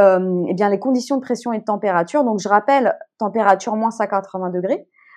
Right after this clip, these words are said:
pression un virgule cinq bar. Donc un virgule cinq fois à peu près la pression à la surface de la, de la Terre. Donc très proche, hein, en, en termes de pression, on est très proche.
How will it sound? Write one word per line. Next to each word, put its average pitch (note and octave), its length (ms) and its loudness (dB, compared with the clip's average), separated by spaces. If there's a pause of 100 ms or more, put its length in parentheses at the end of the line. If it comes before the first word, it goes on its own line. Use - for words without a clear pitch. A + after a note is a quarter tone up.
(160)
pression C4 500 0 (100)
un D4+ 160 4
virgule C#4 380 2
cinq C4 240 -4
bar. F3 300 0 (160)
Donc B3+ 360 -4 (320)
un D#4 140 4
virgule C#4 340 2
cinq C#4+ 280 -2
fois D4+ 200 2
à D#4+ 40 0
peu C4+ 120 0
près D4 220 -6 (160)
la A3 140 0
pression A#3+ 340 -4
à C4+ 60 2
la A3+ 100 0
surface A3+ 360 -6
de G#3+ 80 -2
la, F#3 340 0
de F3 100 -2
la F3+ 140 2
Terre. - 320 -10
Donc G3 140 -10
très D#4 180 0
proche, A#3 300 0
hein, C4 180 -4
en, F3 160 -6 (240)
en G3+ 80 -12
termes B3+ 220 2
de A#3+ 80 0
pression, A#3 340 -6
on D#4 40 -2
est A3+ 120 -4
très D#3+ 180 -4
proche. D#4+ 360 -2